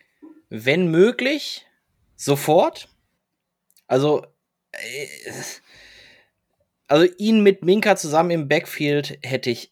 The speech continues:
richtig Bock drauf. Ähm, man muss aber auch einfach sehen, mit den Spielern, die wir aktuell jetzt schon verpflichtet haben,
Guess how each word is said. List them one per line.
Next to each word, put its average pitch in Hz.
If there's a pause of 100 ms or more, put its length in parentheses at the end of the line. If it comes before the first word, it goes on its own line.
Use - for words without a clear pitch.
richtig 117
Bock 101
drauf. 139 (960)
Ähm, 131 (840)
man 123
muss 151
aber 139
auch 117
einfach 139
sehen, 131
mit 131
den 127
Spielern, 135
die 120
wir 120
aktuell 123
jetzt 127
schon 131
verpflichtet -
haben, 165